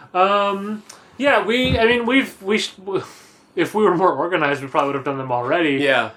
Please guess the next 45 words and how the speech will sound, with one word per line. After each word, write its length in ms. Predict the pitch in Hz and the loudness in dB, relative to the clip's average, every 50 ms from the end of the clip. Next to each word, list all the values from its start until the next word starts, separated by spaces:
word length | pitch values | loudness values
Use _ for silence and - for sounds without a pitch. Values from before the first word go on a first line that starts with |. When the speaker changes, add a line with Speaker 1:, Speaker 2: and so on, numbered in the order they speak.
| - _ - | -18 _ -4
Speaker 1:
But, 240 | 165 156 147 151 170 | -2 -2 -2 0 0
um, 260 | 170 160 160 160 190 | 0 0 0 -2 -4
those, 240 | 185 262 294 311 - | -2 -2 -2 0 0
I 100 | 262 226 | -2 -2
mean, 120 | 233 233 | 0 0
those 260 | 233 240 240 233 - | 0 0 0 -2 -2
will 160 | - 220 202 190 | -2 -2 -2 -2
come 560 | - 180 165 160 160 156 156 156 147 156 160 | -2 -4 -2 0 0 0 0 -2 -4 -8 -10
at 160 | 147 120 - | -12 -12 -10
some 280 | - - - - 214 214 | -6 -4 -4 -4 -4 -4
point. 360 | - 311 320 330 277 220 - _ _ - | -4 -2 -2 -2 -4 -6 -12 _ _ -6
Speaker 2:
Yeah. 240 | 123 113 95 - - _ _ _ _ _ _ _ _ _ - | -4 -4 -4 -6 -10 _ _ _ _ _ _ _ _ _ -4
I 100 | - 196 | -2 -2
mean, 100 | 226 - | 0 0
I 80 | 196 185 | 0 0
hate 140 | 226 269 277 | -2 -2 -2
to 80 | 226 | -2
say 120 | - 214 196 | 0 0 2
that's 160 | 180 170 170 - | 2 2 0 -2
such 160 | - 165 - | -4 -4 -6
a 60 | 139 | -6
vague 260 | 117 123 113 113 107 | -6 -4 -4 -4 -4
manner, 520 | 104 98 98 110 117 120 127 127 123 131 - | -6 -6 -4 -2 -2 -2 -2 -4 -6 -10 -10
Speaker 1:
Mm-hmm. 40 | 160 143 | -8 -4
Speaker 2:
um, 440 | 117 117 113 110 110 110 107 101 104 _ _ _ _ _ _ _ _ _ _ - 123 | -2 0 0 0 -2 -4 -6 -8 -14 _ _ _ _ _ _ _ _ _ _ -12 -10
because 340 | 123 135 135 147 135 123 113 | -8 -4 0 0 0 0 -2
we've 220 | 113 117 123 120 | -4 -8 -8 -6
been 140 | 120 120 117 | -6 -6 -6
kind 280 | 117 - 131 131 131 127 | -4 -2 -2 0 0 0
of, 320 | 127 123 117 104 95 98 - _ _ _ _ _ _ - 117 | -2 -2 -4 -6 -12 -20 -20 _ _ _ _ _ _ -14 -10
been 140 | 117 139 135 | -8 -2 2
very 180 | 175 202 196 | 4 4 4
dedicated 600 | 180 135 151 139 143 143 - - 135 131 127 120 - | 4 4 2 2 2 0 2 2 0 2 0 0 -2
to 180 | 123 107 101 - _ - | -4 -8 -8 -12 _ -6
just 420 | - 120 117 110 - - - - - | -2 -2 0 0 -2 -4 -4 -8 -10
doing 400 | - 98 98 101 101 101 98 95 | -8 -8 -6 -6 -6 -6 -6 -6
the 80 | 95 | -6
ones 260 | 98 101 95 92 92 | -6 -4 -4 -6 -6
he's 180 | - 107 101 - | -6 -8 -8 -8
directed. 420 | - - 80 - 80 90 - 151 | -10 -12 -12 -10 -10 -6 -2 0
Speaker 1:
Yeah. 360 | 156 151 143 135 127 123 120 117 - - - _ _ - | 0 0 0 -2 -4 -8 -10 -14 -18 -20 -20 _ _ -4
Speaker 2:
Um, 520 | 113 117 123 127 127 131 131 131 139 - - - | 0 2 4 4 4 2 0 -2 -8 -10 -8 -2
but 140 | 170 226 | 0 0
even 180 | 269 269 247 233 | 2 2 2 2
then, 160 | 226 233 202 | 2 2 2